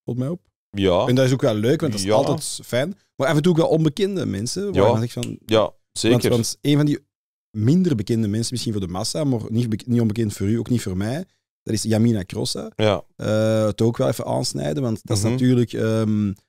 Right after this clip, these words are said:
Speaker 1: de dame die dat het goede doel vertegenwoordigt dat jij hebt gekozen voor
Speaker 2: Ja.
Speaker 1: onze podcast.
Speaker 2: Klopt,
Speaker 1: Wat
Speaker 2: ja.
Speaker 1: doet zij precies?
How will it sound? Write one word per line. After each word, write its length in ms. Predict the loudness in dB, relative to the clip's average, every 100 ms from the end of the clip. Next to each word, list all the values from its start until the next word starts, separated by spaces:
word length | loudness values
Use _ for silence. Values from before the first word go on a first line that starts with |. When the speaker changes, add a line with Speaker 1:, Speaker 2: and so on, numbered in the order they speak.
| _
Speaker 1:
de 160 | -2
dame 560 | 2 2 2 2 0 0
die 140 | -2 0
dat 260 | 0 0
het 140 | -4 -4
goede 220 | 0 0
doel 200 | 2 0
vertegenwoordigt 680 | 0 -2 0 0 0 -2 -6
dat 140 | -6
jij 240 | -6 -6
hebt 140 | -4 -6
gekozen 400 | -6 -2 -2 0
voor 80 | 2
Speaker 2:
Ja. 60 |
Speaker 1:
onze 140 | 2 0
podcast. 460 | -8 -8 -10 -10
Speaker 2:
Klopt, 420 | -6 -6 -6 -16 -4
Speaker 1:
Wat 120 | 0
Speaker 2:
ja. 40 | 2
Speaker 1:
doet 140 | 2
zij 180 | 2 0
precies? 640 | -2 -4 -4 -4 -6 -10